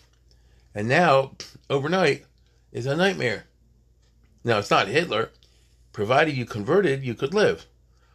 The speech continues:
But you gotta be willing to convert. So everybody was faced with the Har Gvul Yavar situation. And some did this way and some did that way. It's very famous. The Rambam and his families,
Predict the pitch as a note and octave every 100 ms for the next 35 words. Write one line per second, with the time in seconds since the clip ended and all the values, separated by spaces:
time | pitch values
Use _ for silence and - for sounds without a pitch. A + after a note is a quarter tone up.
0 | _ - G2+ F#2 F#2+ F#2+ G2+ G2+ G#2 G#2
1 | C#3+ F3+ D#3+ - - A#2 C3 C#3+ C3+ A#2+
2 | G#2+ - C3 B2+ G2+ G2+ F#2+ A#2+ G#2 G2
3 | G2+ G2+ G2+ - G2 G#2 G#2 - D3+ F3
4 | _ _ _ _ - _ _ _ A2+ G#2+
5 | G#2 G2 - _ _ _ _ _ - A#2+
6 | A2+ G2 G2 D3+ F3 E3+ C3+ A2+ G#2+ F#2+
7 | G#2 C3+ D3+ C#3+ A#2+ - G2+ - B2 G#2+
8 | - G2+ A2 G2+ G2 F#2 - G#2+ G#2 G2
9 | F#2 -